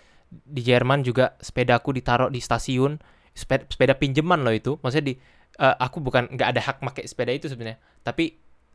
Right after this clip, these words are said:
host Airbnb-nya bilang, "Oh, kamu pakai aja, pakai aja." Aku taruh di stasiun, balik, udah hilang. Kacau banget itu.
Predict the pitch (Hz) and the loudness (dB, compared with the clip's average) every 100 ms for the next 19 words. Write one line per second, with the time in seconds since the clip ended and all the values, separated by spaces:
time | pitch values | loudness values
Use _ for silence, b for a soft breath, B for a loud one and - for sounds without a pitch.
0 | - 131 127 - - 127 123 123 135 151 | -2 0 0 -4 -4 -2 0 0 -2 -2
1 | 131 131 - 123 123 131 165 175 147 165 | -4 -8 -10 -6 -4 -4 -4 -2 -2 -4
2 | 143 - 139 143 139 131 127 127 123 123 | -6 -6 -4 -4 -6 -8 -10 -8 -8 -8
3 | b b b _ _ _ _ _ - 120 | b b b _ _ _ _ _ -20 -6
4 | 117 113 117 110 107 107 104 113 - 113 | 0 0 0 -4 -6 -6 -8 -12 -8 -4
5 | 156 220 _ _ _ _ _ - 110 107 | -4 -6 _ _ _ _ _ -20 -4 -2
6 | 113 185 _ _ _ _ 127 110 - 107 | -2 -6 _ _ _ _ -6 -6 -6 -8
7 | 98 90 107 _ _ _ _ _ _ _ | -10 -12 -18 _ _ _ _ _ _ _
8 | _ _ _ _ - - 107 107 107 107 | _ _ _ _ -14 -8 -6 -6 -8 -10
9 | 104 | -12